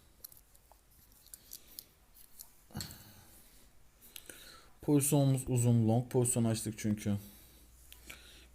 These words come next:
Giriş fiyatımız sıfır nokta on yedi iki yüz kırk beş. Çıkış fiyatımız sıfır nokta yirmi bir dedim. Elimizde kaç tane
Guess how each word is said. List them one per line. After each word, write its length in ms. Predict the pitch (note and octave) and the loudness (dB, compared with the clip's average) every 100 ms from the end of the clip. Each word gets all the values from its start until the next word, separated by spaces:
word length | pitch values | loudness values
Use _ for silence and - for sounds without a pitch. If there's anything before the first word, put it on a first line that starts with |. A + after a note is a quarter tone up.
| - B2 | -14 -4
Giriş 300 | A2+ B2 - | 0 0 2
fiyatımız 640 | B2 B2 B2+ A#2+ A2+ A2 | 2 0 2 2 2 0
sıfır 640 | - - C3 B2 B2 A#2 | -2 -2 -2 0 2 4
nokta 540 | A#2+ A#2 - G2 G2 A2+ - - - - | 4 2 0 0 0 -4 -16 -20 -20 -8
on 180 | A#2 B2+ | -2 0
yedi 540 | C3+ B2 A#2 A2 G#2+ G#2+ - - - - - - A2+ | 0 0 2 2 0 -4 -14 -20 -20 -20 -20 -8 -6
iki 220 | G#2 F2+ | -6 -8
yüz 220 | D#2+ - | -8 -8
kırk 280 | A2+ A2 A#2 | -4 -2 0
beş. 440 | A#2 A#2 - - - - - - - - - - - - - | 0 0 -2 -6 -12 -20 -20 -20 -20 -20 -20 -20 -20 -20 -12
Çıkış 300 | - - D#3 | -6 0 0
fiyatımız 540 | - C3+ B2 A#2 A#2 - | 4 2 2 0 2 0
sıfır 420 | - C#3 C3+ B2+ | 0 0 0 2
nokta 540 | B2 B2 A#2 A2 A2 - - | 2 0 0 2 0 -6 -6
yirmi 440 | G2 A2 A2 G2+ | 0 2 4 4
bir 180 | G2+ A#2 | 2 2
dedim. 400 | B2+ A#2 A2 A#2 - - - - - - - - - - - | 2 2 -2 -4 -12 -20 -20 -20 -20 -20 -20 -20 -20 -20 -4
Elimizde 420 | C3+ D#3+ D#3+ B2 | 0 2 2 2
kaç 280 | A2+ D3+ D#3 | 2 2 2
tane 400 | C#3+ A2+ G2 | 0 0 0